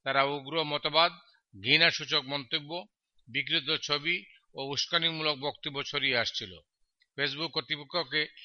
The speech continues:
এসব আইডি বন্ধ করার অনুরোধ জানানো হয়। উল্লেখ্য যে, দেশের জনসংখ্যা বর্তমানে প্রায় সতেরো কোটি,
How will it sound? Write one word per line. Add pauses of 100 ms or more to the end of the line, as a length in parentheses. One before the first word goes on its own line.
(240)
এসব
আইডি
বন্ধ
করার
অনুরোধ
জানানো
হয়। (600)
উল্লেখ্য
যে, (320)
দেশের
জনসংখ্যা
বর্তমানে
প্রায়
সতেরো
কোটি,